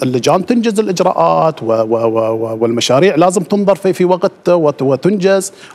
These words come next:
وترفع للحكومة الموقرة. آه، ها، كل هذه يتأتى من، من، من تفاعل المجلس مع الحكومة.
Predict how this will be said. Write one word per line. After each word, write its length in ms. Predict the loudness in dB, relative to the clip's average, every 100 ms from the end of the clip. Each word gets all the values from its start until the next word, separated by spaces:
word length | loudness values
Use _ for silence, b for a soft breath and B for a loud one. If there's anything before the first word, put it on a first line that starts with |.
| -2
وترفع 680 | 0 0 -4 -2 0 2
للحكومة 460 | 0 -2 -2 -2 -2
الموقرة. 580 | 0 -2 0 0 2 0 B B B B
آه، 240 | 0 0 0
ها، 240 | 0 0 2 2
كل 120 | 4
هذه 340 | 4 4 4
يتأتى 560 | 2 2 0 2 4 4
من، 320 | 2 -2 0
من، 260 | -2 0 0
من 260 | 0 -2
تفاعل 480 | -2 2 4 4 2
المجلس 540 | 2 2 0 -2 -2
مع 140 | -2 -2
الحكومة. 500 | -4 -2 0 0